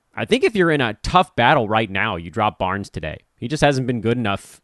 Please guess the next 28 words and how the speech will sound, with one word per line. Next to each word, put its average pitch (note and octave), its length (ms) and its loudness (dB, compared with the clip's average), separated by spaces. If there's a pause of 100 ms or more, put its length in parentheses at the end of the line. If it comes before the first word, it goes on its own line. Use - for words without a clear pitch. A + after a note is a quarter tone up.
lately. G#2 480 -4
I - 340 -14
think F#3 120 -8
he's D4 100 -2
been A#2+ 140 -6
near G#2+ 140 -4
the F#2 60 -6
top G2+ 300 -4
two C#3+ 180 0
hundred. G2+ 480 -4
And F3 140 -4
we C#4+ 80 0
know E4 120 4
he D4+ 100 0
can A#3+ 100 2
be A#3 140 4
a G#3 40 6
top E3 220 4
seventy-five, C#3 420 2
top A2+ 220 0
eighty G#2 160 -2
guy F#2 300 -2
when F2+ 180 -6
he's G2 180 -8
sort G2+ 200 -6
of F2+ 100 -8 (340)
full C#3+ 360 2
tilt, - 440 -2